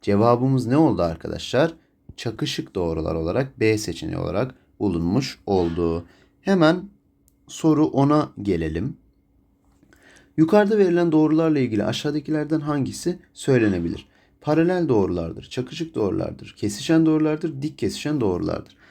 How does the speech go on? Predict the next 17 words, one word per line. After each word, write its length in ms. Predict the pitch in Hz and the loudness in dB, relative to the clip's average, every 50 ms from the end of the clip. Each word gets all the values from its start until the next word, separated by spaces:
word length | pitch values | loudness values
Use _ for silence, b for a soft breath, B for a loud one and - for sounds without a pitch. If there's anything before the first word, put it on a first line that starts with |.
| b b b | b b b
Şimdi 220 | b - 214 202 165 | b -4 0 4 4
arkadaşlar 540 | 147 147 147 - 139 107 95 - - 90 101 | 4 4 2 -2 -4 -4 -4 -4 -8 -6 -6
bakın 280 | 123 127 - 101 104 | -6 -6 -6 -6 -2
burada 200 | - 156 165 165 | -2 -2 -2 -2
çok 280 | 156 - - 165 165 - | -4 -2 -4 -4 -4 -4
çok 160 | - 123 - | -6 -4 0
önemli 380 | 98 104 104 98 98 117 135 123 | 2 2 2 2 2 0 -2 -2
bir 60 | 104 | -4
şey 240 | - - 90 85 80 | -4 -2 -2 -2 -4
var. 100 | 76 - | -6 -6
Şimdi 380 | - - 131 120 104 104 - - | -6 -2 -2 0 0 -2 -4 -4
bazılarınız 540 | - 139 147 147 127 101 95 92 110 131 - | 0 2 2 2 2 0 -2 -4 -4 -6 -6
kesişen 500 | - - 120 104 - - - 135 127 117 | -4 -4 -4 -4 -4 -4 -2 -2 0 2
doğru 260 | 104 101 104 107 113 | 2 4 4 4 4
olduğunu 340 | 101 95 90 87 95 120 151 | 2 0 0 -2 -4 -4 -4
düşünmüş 360 | 127 113 - - 107 123 131 | -6 -6 -8 -8 -8 -6 -4
olabilir. 400 | 113 101 92 87 85 85 85 - | -4 -4 -4 -4 -6 -10 -12 -14